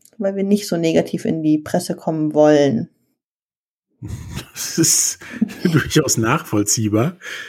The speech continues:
Speaker 2: Äh, es gibt durchaus schönere Sachen, weswegen man in der Presse stehen kann, als, als wegen solchen, ähm, Dingen.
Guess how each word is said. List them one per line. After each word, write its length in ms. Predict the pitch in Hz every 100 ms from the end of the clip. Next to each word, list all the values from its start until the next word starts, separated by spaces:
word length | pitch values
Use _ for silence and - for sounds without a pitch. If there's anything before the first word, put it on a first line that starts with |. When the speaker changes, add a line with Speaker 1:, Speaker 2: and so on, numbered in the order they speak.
| -
Speaker 2:
Äh, 260 | - 117 117
es 160 | 110 -
gibt 220 | 127 -
durchaus 300 | 127 123 110
schönere 360 | - 135 98
Sachen, 300 | 82 87 -
weswegen 340 | 82 80 78 82
man 160 | 80
in 60 | -
der 100 | 80
Presse 300 | - 85 -
stehen 280 | - 82 80
kann, 200 | 87 80
als, 280 | 80 - - - - - - - _ _ _ _ -
als 260 | 98 -
wegen 220 | 95 90
solchen, 680 | 85 90 92 - 87 82 82 _
ähm, 420 | 92 85 82 82
Dingen. 320 | 80 90 101